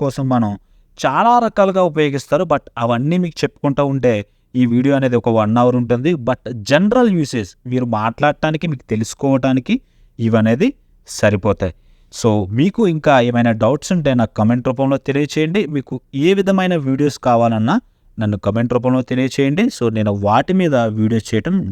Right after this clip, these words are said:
జరుగుతుంది. So, వీడియో నచ్చితే డెఫినెట్‌గా లైక్ చేయండి. And మీ ఫ్రెండ్స్తో కూడా ఈ వీడియో అనేది షేర్ చేయండి. So, వీడియో ఎలా అనిపించిందో కామెంట్ రూపంలో నాకు మీ ఒపీనియన్ అనేది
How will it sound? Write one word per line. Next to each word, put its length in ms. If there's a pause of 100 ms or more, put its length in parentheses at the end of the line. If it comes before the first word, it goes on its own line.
(120)
జరుగుతుంది. 520 (420)
So, 60 (460)
వీడియో 240
నచ్చితే 320
డెఫినెట్‌గా 360 (100)
లైక్ 260
చేయండి. 300 (160)
And 240
మీ 80 (100)
ఫ్రెండ్స్తో 460
కూడా 220
ఈ 20 (100)
వీడియో 240
అనేది 220 (220)
షేర్ 240 (100)
చేయండి. 260 (420)
So, 220
వీడియో 240
ఎలా 160
అనిపించిందో 420 (240)
కామెంట్ 340
రూపంలో 280 (100)
నాకు 220 (320)
మీ 260 (240)
ఒపీనియన్ 460
అనేది 240